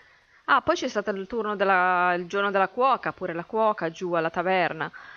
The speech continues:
No, vabbè, eh, cioè, non ho parole. Comunque qua, se non mi ricordo male, ci dovrebbe essere il passaggio. Vediamo se c'è. Eh,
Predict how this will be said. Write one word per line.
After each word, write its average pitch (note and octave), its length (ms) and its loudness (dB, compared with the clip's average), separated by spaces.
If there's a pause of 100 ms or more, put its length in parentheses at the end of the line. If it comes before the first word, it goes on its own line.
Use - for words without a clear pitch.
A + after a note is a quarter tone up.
(240)
No, E3+ 180 -6
vabbè, E3 360 -4
eh, E3+ 540 -12
cioè, - 260 -8 (920)
non F#3+ 120 -8
ho G#3 60 -2
parole. F#3 560 2 (460)
Comunque C4 340 -4
qua, - 320 0 (320)
se - 160 -14
non A#3 140 -8
mi C#4 80 -8
ricordo C4 360 -8
male, F#3 240 -4
ci G#3+ 120 -12
dovrebbe G#3 340 -4
essere F3 220 -8
il F3 80 -10
passaggio. F3 520 -6
Vediamo A#3+ 300 -6
se - 140 -14
c'è. - 260 -4 (2250)
Eh, G3+ 340 -10